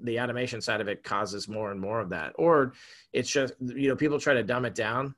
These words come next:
and make it more personalized, and it just comes off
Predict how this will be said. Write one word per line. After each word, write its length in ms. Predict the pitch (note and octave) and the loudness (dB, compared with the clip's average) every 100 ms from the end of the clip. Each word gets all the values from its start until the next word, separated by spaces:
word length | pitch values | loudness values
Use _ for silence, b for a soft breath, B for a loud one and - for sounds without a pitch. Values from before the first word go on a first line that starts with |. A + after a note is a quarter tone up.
| - | -6
and 160 | A2+ | -4
make 180 | A#2+ A#2 | -2 -2
it 100 | F#2+ | -2
more 200 | A2+ A2 | -2 -6
personalized, 840 | - A2 A2+ B2+ C3 C#3 C#3+ - b b b - | -2 -4 -2 -2 2 2 0 -2 b b b -2
and 120 | C3 | 0
it 120 | C3 | 0
just 180 | A2+ D3+ | 0 0
comes 240 | - C#3 C3 | 0 0 4
off 420 | B2 A2+ - | 4 4 -2